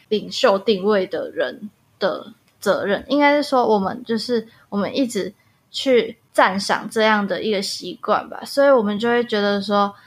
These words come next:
大家就是要 fit in 同样的尺寸的衣服，还是同样的版型，就是你才会觉得那样是好看。但是其实不是，你就是，有的时候肚子凸出来就是正常的，你如果不能穿短版的上衣，你就是要去找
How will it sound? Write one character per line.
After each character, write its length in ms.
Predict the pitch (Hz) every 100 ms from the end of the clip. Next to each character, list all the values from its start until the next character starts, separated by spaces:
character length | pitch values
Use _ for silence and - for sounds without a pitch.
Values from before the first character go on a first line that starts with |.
| _ -
大 160 | 233
家 160 | 214 214
就 160 | 220
是 140 | 214 214
要 180 | 214 208
fit 300 | - 202 196
in 260 | 214 190 -
同 300 | 196 185 190
样 220 | 202 185
的 120 | 180
尺 260 | - - -
寸 200 | - 185
的 100 | 175
衣 240 | 196 190
服， 160 | 196 202
还 160 | 202
是 100 | 220 233
同 240 | 214 196
样 160 | 220 202
的 200 | 190 - -
版 240 | 185 -
型， 300 | 196 - 85 - _ -
就 120 | 269
是 60 | 320
你 160 | 302
才 180 | 214 233
会 60 | 262
觉 80 | 233
得 60 |
那 80 | 233
样 120 | 233
是 80 | 247
好 180 | 214 -
看。 220 | - 220
但 160 | 330 370
是 80 | 359
其 180 | - 269
实 100 | 277
不 140 | - 240
是， 200 | 302 208
你 160 | 214
就 140 | 196 269
是， 220 | 277 - _ _ _ _ - _
有 160 | 233 214
的 80 | 214
时 60 |
候 60 | 262
肚 200 | 269 254
子 100 | 220
凸 300 | - 233 233
出 100 | 233
来 120 | 196
就 80 | 208
是 100 | 220
正 320 | - 208 196
常 260 | - 196 -
的， 120 | - -
你 100 | 208
如 160 | 233
果 80 | 247
不 180 | 226 247
能 160 | 214 202
穿 200 | 214 214
短 240 | 196 185
版 160 | 190 185
的 100 | 190
上 240 | 202 196
衣， 60 | 196
你 120 | 190
就 180 | 214 226
是 60 |
要 160 | 233 226
去 140 | 233 226
找 240 | -